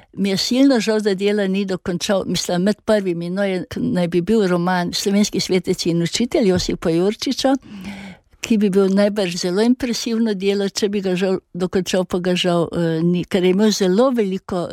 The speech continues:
gradiva že pripravljenega o tem. In je velika škoda tudi za našo narodno identiteto, to zmeraj znova, eh, ob tej tematiki poudarjam, ker če bi takrat imeli tako knjigo,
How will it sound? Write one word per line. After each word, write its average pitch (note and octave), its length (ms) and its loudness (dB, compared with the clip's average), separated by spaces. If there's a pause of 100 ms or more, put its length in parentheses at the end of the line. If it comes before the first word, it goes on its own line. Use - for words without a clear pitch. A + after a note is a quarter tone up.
gradiva F3+ 460 -2
že E3+ 140 -4
pripravljenega E3+ 1120 -4
o E3+ 100 -4
tem. E3 340 -2 (720)
In F3+ 140 2
je F#3 60 2
velika A3 360 2
škoda G#3+ 380 0
tudi A#3+ 280 -2
za G#3 60 2
našo G3 360 -2
narodno F3+ 540 -2
identiteto, E3+ 800 -2
to F#3+ 200 -6
zmeraj G3+ 440 0
znova, G3+ 280 0
eh, D#3+ 280 -4
ob - 200 -4
tej F3+ 440 0 (480)
tematiki F#3 560 0
poudarjam, F3+ 640 -2 (320)
ker F#3 140 -4
če - 140 -4
bi E3+ 100 -4
takrat A3+ 540 0
imeli F#3+ 420 2
tako G3+ 400 -4
knjigo, F#3+ 440 -2